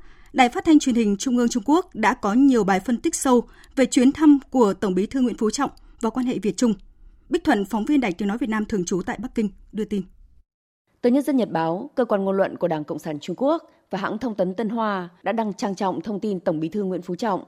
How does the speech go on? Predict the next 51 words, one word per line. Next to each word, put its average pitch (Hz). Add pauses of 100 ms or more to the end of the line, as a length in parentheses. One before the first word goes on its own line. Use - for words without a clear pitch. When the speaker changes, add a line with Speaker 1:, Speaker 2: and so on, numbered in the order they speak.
(100)
Speaker 2:
thăm 202
chính 180
thức 302
Trung 196
Quốc 311 (220)
theo 220
lời 185
mời 165
của 156
Tổng 151
Bí 151
thư, 196
Chủ 165
tịch -
Tập 196
Cận 165
Bình. 156 (680)
Tờ 247
Nhân 262
dân 277
Nhật 208
Báo 170
cũng 233
đăng 214
bài 170
viết 220
của 196
Bộ 165
trưởng 160
Ngoại 165
giao 185
Bùi 170
Thanh 185
Sơn 190
với 180
tiêu 202
đề 165 (400)
Tiếp 311
thêm 214
động 175
lực 147
mới 175
cho 294
quan 196
hệ 180
đối 165
tác 311
hợp 202
tác 302
chiến 190
lược 233